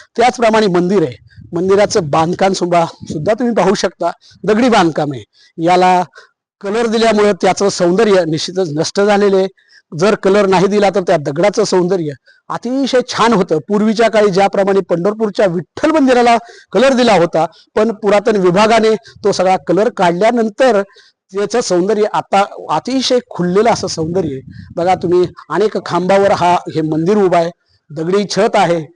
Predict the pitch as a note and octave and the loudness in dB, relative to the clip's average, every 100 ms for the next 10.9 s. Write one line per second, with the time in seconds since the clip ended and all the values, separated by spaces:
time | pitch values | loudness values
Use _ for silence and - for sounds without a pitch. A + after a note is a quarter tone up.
0 | _ C3 D3+ F#3+ A3 G#3 F3 G#3+ F#3+ D3 | _ -10 -6 -4 -4 -4 -2 0 0 -2
1 | D#3+ _ _ - F3 - G#3 D#3 D3+ E3+ | -8 _ _ -6 -4 -4 -4 -2 -2 0
2 | G#3 G#3 _ _ E3 F3 A#3 - A3+ - | 0 -2 _ _ -10 -6 -4 -2 -4 -4
3 | D#3+ E3 G3 A#3 A#3+ G3+ D#3+ C3+ G#2+ A2+ | -8 -6 -2 0 2 0 -4 -12 -18 -20
4 | A2 G#2+ _ _ _ _ - F3+ A3+ A#3+ | -20 -20 _ _ _ _ -4 0 2 2
5 | A#3 A#3 - F#3 G3 A3+ A#3 A3 A#3 A3+ | 0 -2 -2 -2 0 0 0 -2 -4 -4
6 | A3 A3 F3 F3+ A3 D3+ D#3 - - _ | -6 -4 -2 0 0 -2 -6 -20 -20 _
7 | G3 G#3+ A3+ - - _ - F#3 F3 A3+ | 0 2 0 -6 -20 _ -2 -2 -2 -4
8 | E3 D#3+ F#3 G#3 G3+ G#3 F#3+ - - C#3 | -2 0 0 0 -2 -6 -8 -16 -18 -10
9 | D#3+ A3 B3 E3+ - C#3+ C3 - - - | -4 -2 -2 -6 -6 -8 -8 -12 -20 -20
10 | - - G3 G3+ - - A#3 C4 | -12 -2 0 2 0 0 0 2